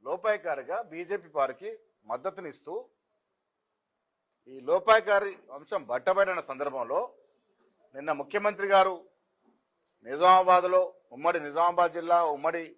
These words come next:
మంచిర్యాల, ఆదిలాబాద్ జిల్లా, ఉమ్మడి కరీంనగర్ జిల్లాలో జరిగిన సమావేశాలు విజయవంతం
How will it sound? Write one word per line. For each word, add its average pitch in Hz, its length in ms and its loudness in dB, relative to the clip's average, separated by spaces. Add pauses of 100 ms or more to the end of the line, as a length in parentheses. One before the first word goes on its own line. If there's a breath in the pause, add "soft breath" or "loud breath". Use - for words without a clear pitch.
(880)
మంచిర్యాల, 175 480 2 (180)
ఆదిలాబాద్ 170 480 2
జిల్లా, 165 200 0 (360)
ఉమ్మడి 156 280 -2
కరీంనగర్ 151 380 -4
జిల్లాలో 165 300 -6
జరిగిన 143 280 -8
సమావేశాలు 156 640 -2
విజయవంతం 165 360 -6